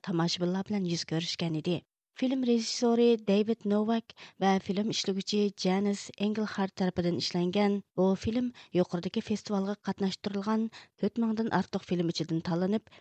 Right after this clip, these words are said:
jinoyat va suiqasd filmlari kategoriyasi ichida eng yaxshi film mukofotiga erishgan.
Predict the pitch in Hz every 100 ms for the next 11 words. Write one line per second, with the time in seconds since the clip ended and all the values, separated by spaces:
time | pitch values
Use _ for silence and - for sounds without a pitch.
0 | _ - 180 175 170 185 - 170 170 -
1 | 185 - 208 - 170 170 165 - 156 160
2 | 160 160 165 180 - 247 240 - _ 196
3 | 196 220 202 - - - 190 208 185 170
4 | - 165 180 175 175 147 - - 175 -